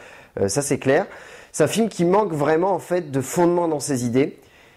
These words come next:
et qui manque de création, on va dire, dans sa narration et dans sa dramaturgie. C'est-à-dire qu'il a des bonnes idées sur le papier, mais il n'arrive pas à les exploiter, il n'arrive pas à les pousser le plus loin possible, et il n'arrive pas à en faire quelque chose de cinématographique, tout simplement. Donc voilà, Prémonition de Afonso Poyart.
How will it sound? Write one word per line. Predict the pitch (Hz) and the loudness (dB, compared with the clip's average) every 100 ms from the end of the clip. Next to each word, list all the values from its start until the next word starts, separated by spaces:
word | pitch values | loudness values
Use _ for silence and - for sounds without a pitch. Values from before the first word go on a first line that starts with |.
| _ | _
et | - | -4
qui | 127 160 | 0 2
manque | 202 226 | 2 2
de | 160 | 0
création, | 151 - 185 175 - 185 190 208 | -2 0 2 2 0 -2 0 0
on | 147 | 0
va | 131 | 0
dire, | 135 180 | 0 -2
dans | 139 | -2
sa | 120 123 | -2 0
narration | 151 151 147 - | 2 0 -2 -4
et | 170 | -2
dans | 120 | -2
sa | 131 | -2
dramaturgie. | 120 139 139 120 104 | -2 -2 -2 -2 -2
C'est-à-dire | 90 110 107 120 | -2 0 0 0
qu'il | 123 107 110 | -2 0 2
a | 151 | 2
des | 180 | 4
bonnes | 156 | 2
idées | 135 135 | 0 -2
sur | 135 | -2
le | 120 | -2
papier, | 113 - 147 | -2 0 0
mais | 135 | 2
il | |
n'arrive | 104 101 | 0 -2
pas | - | 0
à | 151 | 0
les | 147 | 0
exploiter, | 131 127 113 135 | -2 -2 -2 0
il | 139 | 0
n'arrive | 95 95 | -2 -2
pas | 147 | 0
à | |
les | 151 | 0
pousser | - 123 123 | -2 -6 -6
le | |
plus | 113 113 | -4 -4
loin | 104 | -2
possible, | 104 - 127 147 - - - - - - - | -4 -2 -4 -4 -14 -20 -20 -20 -20 -10 0
et | |
il | 147 | 4
n'arrive | 151 160 | 4 0
pas | 160 | 0
à | 208 | 0
en | |
faire | 170 180 | 0 -4
quelque | 160 - | -4 -2
chose | 175 | -2
de | 151 | -2
cinématographique, | 135 - 147 151 160 127 - 107 | -2 0 2 2 2 0 -2 -10
tout | - | -6
simplement. | 123 123 104 87 - _ _ _ _ _ _ _ - | -4 -2 -2 -4 -10 _ _ _ _ _ _ _ -2
Donc | 120 147 | 0 2
voilà, | 123 98 - - | 2 0 -2 -6
Prémonition | - 139 143 143 - 156 156 | -2 0 0 -2 -2 0 0
de | 131 120 | 0 -2
Afonso | - 127 - 127 113 120 | 0 -2 -2 -2 0 -2
Poyart. | - 127 117 131 - | 0 0 2 2 -2